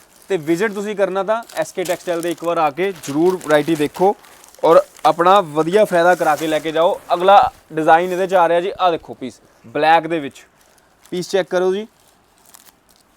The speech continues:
ਸਾਰਾ ਪਰਲ ਵਰਕ, ਹੈਂਡ ਵਰਕ। ਆ ਰਹੇਗੀ ਇਹਦੇ ਨਾਲ ਬਾਟਮ ਔਰ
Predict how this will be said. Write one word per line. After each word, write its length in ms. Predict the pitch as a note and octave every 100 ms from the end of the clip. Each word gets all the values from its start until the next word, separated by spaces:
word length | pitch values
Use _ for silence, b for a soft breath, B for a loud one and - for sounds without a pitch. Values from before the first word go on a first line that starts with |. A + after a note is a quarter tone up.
| _
ਸਾਰਾ 360 | - F3+ D#3+ F#3+
ਪਰਲ 280 | F3+ F3 F#3+
ਵਰਕ, 260 | G3 F#3+ G3
ਹੈਂਡ 280 | C3+ D#3
ਵਰਕ। 320 | E3 F3+ F3+ G3 _ _ _ _ _ _ _ _ _
ਆ 140 | E3 F#3+
ਰਹੇਗੀ 280 | G3 F#3+ G3
ਇਹਦੇ 120 | G3
ਨਾਲ 120 | G#3
ਬਾਟਮ 500 | D3+ C#3+ C#3 G3+ G#3+ G#3+ _ _ _ - - - - - _ _ _ -
ਔਰ 100 | F3+